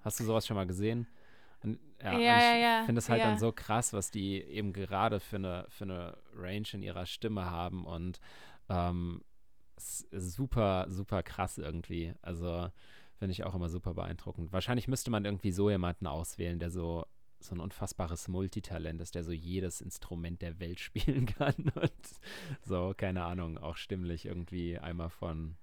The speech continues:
Speaker 1: ganz unten bis ganz oben kommt.
Speaker 2: Ja, dann hast du halt da zumindest noch ein bisschen mehr Auswahl <laughs> und
Speaker 1: Ja.
Speaker 2: Möglichkeiten, Songs zu hören, als immer denselben von irgendeiner anderen Band.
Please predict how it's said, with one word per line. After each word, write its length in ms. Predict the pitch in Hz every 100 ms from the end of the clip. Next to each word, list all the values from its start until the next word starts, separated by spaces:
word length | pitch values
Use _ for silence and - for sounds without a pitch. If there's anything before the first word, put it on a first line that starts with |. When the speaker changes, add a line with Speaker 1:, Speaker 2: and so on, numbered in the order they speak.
| - -
Speaker 1:
ganz 240 | 90 87
unten 260 | 92 87 90
bis 160 | 87
ganz 260 | 92 87 -
oben 240 | 87 87 90
kommt. 320 | 90 87 - - - -
Speaker 2:
Ja, 420 | 240 226 220 220 - - - - - - - -
dann 220 | 214 226
hast 180 | 226 220
du 60 | 240
halt 260 | 220 214
da 160 | 214 208
zumindest 540 | - 214 208 202 202
noch 160 | 208 196
ein 140 | 196
bisschen 380 | 190 190 202 190
mehr 400 | 190 185 180 180
Auswahl 680 | 196 196 - 190 180 180 302 - - - - -
<laughs> 600 | - 392 392 - - 571
und 80 | -
Speaker 1:
Ja. 260 | 220 220 233
Speaker 2:
Möglichkeiten, 880 | 247 247 262 - 220 220 214 214 214
Songs 420 | 220 247 233 254
zu 140 | - 214
hören, 220 | 214 196
als 240 | 185 180
immer 260 | 214 233 240
denselben 560 | 214 202 180 202 226 196
von 180 | 180
irgendeiner 400 | 165 196 202 180
anderen 300 | 180 180 175
Band. 560 | 160 170 190 175 160